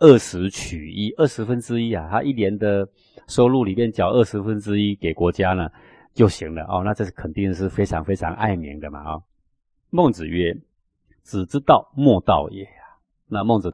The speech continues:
听到白圭这样说啊，他就不客气地回答，他说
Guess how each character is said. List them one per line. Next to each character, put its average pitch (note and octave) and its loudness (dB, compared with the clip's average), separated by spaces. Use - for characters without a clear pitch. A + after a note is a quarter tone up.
听 G2 -4
到 F#2+ -2
白 E2+ -4
圭 F2 -4
这 F#2 -4
样 E2+ -6
说 D#2+ -8
啊， D2 -14
他 - -10
就 - -4
不 - -4
客 - 4
气 G#2 -4
地 F2+ -2
回 E2 -4
答， D#2+ -6
他 F2 -6
说 F2+ -6